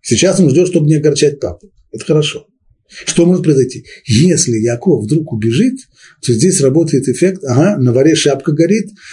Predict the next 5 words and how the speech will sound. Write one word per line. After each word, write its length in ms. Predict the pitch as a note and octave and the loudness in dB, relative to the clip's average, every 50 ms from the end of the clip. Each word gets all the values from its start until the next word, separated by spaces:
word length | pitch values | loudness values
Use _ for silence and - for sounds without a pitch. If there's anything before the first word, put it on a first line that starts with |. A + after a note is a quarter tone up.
| - - - | -20 -8 -4
И 80 | C3 B2 | -2 0
тогда, 540 | E3 D#3+ D3 C#3 C#3+ D3 G#3+ G#3+ E3 B2+ - | 0 0 0 2 2 2 2 2 2 0 0
почувствуя, 580 | - D3 C#3+ - G#3 F#3 - F#3 C#3 C3+ B2 | 0 0 2 2 2 2 2 2 2 2 2
что 320 | - - - F#3+ E3 B2 G#2 - _ _ - - - - - - - - - - _ _ - | 2 0 0 0 0 0 -2 -8 _ _ -12 -12 -12 -12 -14 -18 -20 -20 -20 -20 _ _ 0
Яков 560 | C3 D3 E3+ E3+ D3+ D3 G3 G#3 F3 B2+ | 2 2 4 2 2 2 2 4 2 2